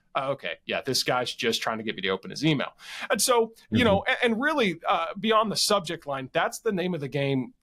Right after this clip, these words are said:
Speaker 1: a-, and not just email marketing, but content production in general, is I wanna create and distribute and publish content that's going to provide value to people. And so that subject line is the reflection of the, uh, of, is the ultimate reflection of that. So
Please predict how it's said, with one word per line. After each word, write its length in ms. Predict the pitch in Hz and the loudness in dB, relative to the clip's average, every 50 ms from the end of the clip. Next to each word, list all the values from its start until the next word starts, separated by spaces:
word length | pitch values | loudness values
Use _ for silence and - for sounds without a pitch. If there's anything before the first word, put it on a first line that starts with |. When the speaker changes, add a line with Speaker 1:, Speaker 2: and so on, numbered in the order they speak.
| _ _ - | _ _ -6
Speaker 1:
a-, 100 | 147 156 - | -6 -4 -2
and 160 | 156 170 160 151 | 0 0 2 2
not 180 | 170 196 - | 2 2 0
just 220 | - 180 160 - 170 | -2 -6 -6 -4 -4
email 220 | 180 175 170 160 | 0 0 2 2
marketing, 420 | 139 123 123 120 127 117 131 135 | 4 2 2 2 0 -2 0 0
but 140 | 127 127 - - | 0 0 -2 -2
content 640 | - 151 143 143 143 - 151 139 135 - - - - - _ _ _ | 0 0 0 0 0 0 0 0 0 -2 -4 -8 -8 -10 _ _ _
production 520 | - 160 151 139 131 131 - - 139 127 | -2 0 2 2 0 0 -2 -6 -8 -6
in 140 | 120 120 127 | -6 -6 -2
general, 420 | 117 160 208 226 180 127 101 98 - 151 | 0 2 2 4 4 2 2 2 2 2
is 240 | 160 143 135 - - - - - - - _ | 2 4 2 -2 -6 -10 -16 -20 -20 -6 _
I 100 | - 170 | -2 0
wanna 180 | 202 240 233 208 | 2 0 0 -2
create 720 | - - - 156 143 127 131 143 156 170 190 202 - _ _ _ _ - | -4 -6 -6 -6 -6 -4 -2 0 0 2 0 -2 -4 _ _ _ _ -4
and 100 | 143 135 | -2 -2
distribute 560 | 120 156 - - - 156 151 139 147 147 135 | 0 0 0 2 2 2 2 4 2 2 2
and 140 | - 120 113 | 0 -2 -2
publish 380 | - 156 143 139 139 127 - - | 0 0 0 0 -2 -4 -6 -8
content 460 | - - 131 123 127 - 127 123 117 | -4 -2 -2 -2 -2 -2 -4 -4 -2
that's 220 | 127 123 120 - | -2 -4 -4 -4
going 300 | - - 196 170 190 208 | -2 0 2 4 4 4
to 520 | 202 208 - 185 165 165 160 151 151 147 - - _ _ | 2 2 2 2 2 4 4 2 2 2 -2 -8 _ _
provide 480 | - - 151 131 - 139 135 135 131 117 | -6 -4 -4 0 0 0 0 0 -2 -6
value 480 | - 127 117 117 123 120 117 110 110 | -6 -2 0 2 2 2 0 -2 -4
to 160 | 101 - - | -6 -6 -10
people. 460 | 104 - 101 95 - - - - - - - - - - - - | -8 -6 -8 -8 -8 -10 -14 -14 -14 -16 -18 -16 -16 -14 -8 -4
And 140 | - 156 160 | -4 -2 0
so 240 | - - 185 160 156 | 0 2 2 0 0
that 220 | 143 143 123 - | 0 -2 -2 -2
subject 440 | - - 214 208 175 156 160 - - | 2 2 2 2 2 0 -2 -2 -2
line 320 | 135 131 123 120 123 123 120 | 0 0 2 2 2 0 0
is 180 | 123 131 117 | -2 -4 -4
the 60 | 117 | -4
reflection 640 | 113 117 117 - - 139 127 117 - - - 117 98 | -4 -4 -4 -2 0 0 0 0 -2 -6 -8 -8 -10
of 180 | 73 - - | -12 -14 -10
the, 160 | - - - 127 | -10 -6 -2 0
uh, 180 | 120 101 107 127 | 0 0 0 -2
of, 80 | 117 | -4
is 80 | 120 117 | -4 -4
the 160 | 123 120 117 - | -4 -2 0 2
ultimate 360 | 143 139 135 131 127 - - | 0 0 2 0 -2 -4 -4
reflection 400 | 120 - - 117 113 - - 113 | -6 -2 0 0 0 0 -4 -6
of 60 | - | -4
that. 200 | - 85 - - | -6 -6 -4 -2
So 280 | - - 170 156 156 | 0 2 2 0 -2